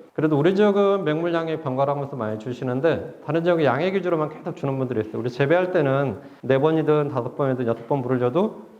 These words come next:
계속 양액이 공급이 되는 거잖아요. 육묘기 때는 그렇게 주지 마세요. 양액 두 번 들어간다면 양액 맹물 이렇게 번갈아 가면서 주시는 식으로 하시면 돼요. 우리가 재배할 때 보면은 끝에 타는 거나 팁번 많이 나오잖아요.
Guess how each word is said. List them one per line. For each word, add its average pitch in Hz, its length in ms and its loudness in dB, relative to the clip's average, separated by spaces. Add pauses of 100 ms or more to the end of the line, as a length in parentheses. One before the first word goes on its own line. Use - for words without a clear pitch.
(160)
계속 170 240 0
양액이 143 640 2
공급이 135 320 0
되는 113 240 0
거잖아요. 101 480 -4 (160)
육묘기 175 360 2
때는 175 180 2
그렇게 135 280 -4
주지 - 220 -6
마세요. 107 460 0 (720)
양액 151 640 -2
두 - 120 -2
번 180 160 4
들어간다면 147 420 2
양액 143 280 0
맹물 131 240 0
이렇게 127 140 -4
번갈아 170 520 0
가면서 131 360 -2
주시는 117 440 -8
식으로 113 220 -6
하시면 123 360 -4
돼요. 101 220 -2 (200)
우리가 170 400 4
재배할 156 440 2
때 165 80 0
보면은 135 640 0 (500)
끝에 170 240 0
타는 175 280 -2
거나 151 540 0
팁번 180 280 -2
많이 110 220 -2
나오잖아요. 98 680 -6